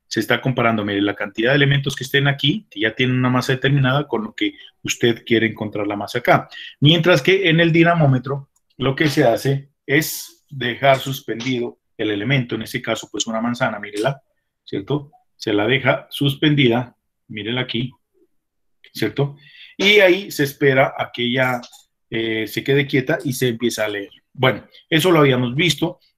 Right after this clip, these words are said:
Habíamos visto también que la masa es una cantidad constante, ¿no? La masa va a ser igual en cualquier parte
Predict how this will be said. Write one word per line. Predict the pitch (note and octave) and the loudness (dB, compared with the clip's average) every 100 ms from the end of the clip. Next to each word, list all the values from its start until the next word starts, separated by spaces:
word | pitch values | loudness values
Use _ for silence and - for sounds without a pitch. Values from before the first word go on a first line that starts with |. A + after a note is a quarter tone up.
| _ - | _ 2
Habíamos | C#3+ E3 F3 D#3 | 2 2 -2 -2
visto | D#3 E3 | -2 0
también | D3+ C#3+ D3+ C#3+ | 0 2 0 2
que | D3 C3+ - _ | -2 -2 -14 _
la | C3 C3 | 0 2
masa | C#3 F3+ D3+ - C3+ - | 4 4 2 2 0 0
es | D3 C#3 C#3 - - | 0 2 0 -6 -6
una | D3+ D3 D3 D3+ D#3 _ | -4 -2 -2 -4 -8 _
cantidad | C3+ B2+ B2+ - _ _ B2 A#2+ B2 C3 C3 | -2 -2 -4 -10 _ _ -4 -2 0 -2 -2
constante, | C3 A#2+ - D3+ D#3+ C#3 F#2+ - _ | -6 -6 0 2 2 0 -8 -18 _
¿no? | A2 C3 D#3 _ - _ | -8 -8 -8 _ -20 _
La | A2 | -2
masa | A2 C#3+ C3+ C3+ D#3+ E3 | 2 2 4 0 0 -4
va | B2+ B2+ C3+ | 2 4 4
a | |
ser | - C#3+ D3 - | 2 -4 -4 -8
igual | A#2+ D3 C#3 D3 _ _ _ | -4 0 0 0 _ _ _
en | C3 B2+ | -2 0
cualquier | C#3 C3+ F3 E3+ - | 0 0 0 -2 2
parte | E3+ C3+ - C3+ C#3 D#3 | 2 2 -2 -2 -2 -4